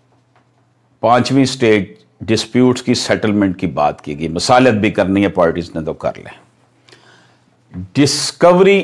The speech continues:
and inspec-, inspection ये ऑर्डर इलेवन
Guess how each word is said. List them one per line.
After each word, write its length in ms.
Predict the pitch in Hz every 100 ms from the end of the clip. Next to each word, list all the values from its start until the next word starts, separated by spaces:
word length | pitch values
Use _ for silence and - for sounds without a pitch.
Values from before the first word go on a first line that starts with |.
| -
and 220 | 151 143 139
inspec-, 520 | - 151 - - 131
inspection 640 | 127 147 139 - 175 123 - - _ _ _ _ _ _ _ _ _ _ _ _ _ _ -
ये 680 | 110 131 131 127 131 - - _ _ _ _ _ _ _ _ _ _ _ _ _ _ _ _ _ _ _ _
ऑर्डर 420 | 117 117 127 123 - -
इलेवन 460 | 104 107 113 123